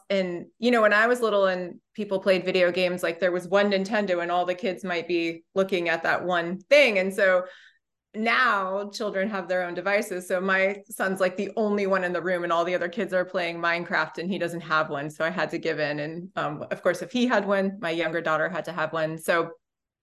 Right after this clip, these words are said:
uh, some basic rules like we have at our house is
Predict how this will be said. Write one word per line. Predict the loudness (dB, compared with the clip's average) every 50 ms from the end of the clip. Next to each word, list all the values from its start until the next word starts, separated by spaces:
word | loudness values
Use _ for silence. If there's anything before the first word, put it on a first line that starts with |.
| _ _ _ _ -2
uh, | 0 2 2 2 0 -2 -6 -12 -20 -20 -20 -18 -6
some | -2 0 0 0 0 0 2
basic | 2 2 4 2 0 -2 0
rules | -2 -2 -2 -2 -2
like | -4 -6 -6 -4
we | -6 -4
have | -2 -2 0
at | 2 2
our | 2 2
house | 2 2 0 -2 -2
is | -6 -8 -8 -10